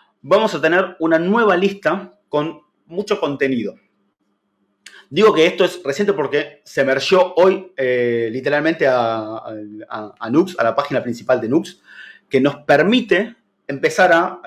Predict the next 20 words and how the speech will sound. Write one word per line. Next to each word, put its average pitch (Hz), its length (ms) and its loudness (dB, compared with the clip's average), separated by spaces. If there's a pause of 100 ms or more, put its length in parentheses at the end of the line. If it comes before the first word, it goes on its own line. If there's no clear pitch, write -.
eh, 117 420 -2
nada, 117 360 0
a 143 100 0
tener 180 160 -2
un 185 60 -4
montón 170 320 -2
de 165 340 -2
lugares 160 360 4
donde 135 180 0
empezar 143 420 -2
a, 135 480 0
a 117 80 -4
trabajar 123 380 0
o 151 40 0
empezar 131 260 -4
a 147 140 -4
conocer 120 520 -4 (240)
cómo 143 180 -4
usar 117 220 -4
Nux. 107 280 -10